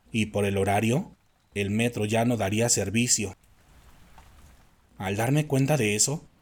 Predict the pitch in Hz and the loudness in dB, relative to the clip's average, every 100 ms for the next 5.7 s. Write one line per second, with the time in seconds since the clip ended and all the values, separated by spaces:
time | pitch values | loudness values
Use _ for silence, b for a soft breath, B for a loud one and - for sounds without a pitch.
0 | _ _ _ - 113 90 104 98 101 - | _ _ _ -12 -8 -4 -2 0 0 0
1 | 113 131 113 107 113 120 113 101 101 98 | 0 0 2 2 2 2 0 0 -2 -2
2 | - 120 131 113 104 101 95 127 139 - | 0 0 0 0 0 0 0 0 -4 -10
3 | - - - - - - 101 92 98 113 | -16 -16 -16 -16 -16 -8 -4 -2 0 2
4 | 120 107 104 110 113 117 101 - 113 107 | 2 2 0 0 0 -2 0 0 0 0
5 | 107 98 117 117 98 - | 0 -2 -2 -2 -4 -4